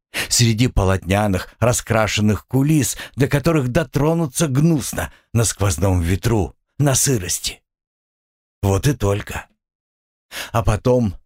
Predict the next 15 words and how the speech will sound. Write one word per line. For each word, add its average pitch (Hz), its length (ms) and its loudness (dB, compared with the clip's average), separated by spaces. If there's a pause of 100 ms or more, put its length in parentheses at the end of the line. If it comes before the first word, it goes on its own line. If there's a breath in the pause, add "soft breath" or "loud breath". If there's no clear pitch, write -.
(300)
офицеры, 127 880 0
адвокаты, 120 1080 -2 (280 loud breath)
цинические 131 880 2
речи, 104 560 -2 (580)
пустые 104 480 2
бутылки, 101 640 0
скатерти, 113 760 -2
залитые 107 560 2
вином, 113 400 0 (120)
облака 135 520 0
дыма 131 540 0 (160 loud breath)
и 151 160 2
гвалт, 78 720 -4 (140 soft breath)
гвалт, 135 680 0 (360 soft breath)
гвалт. 87 760 0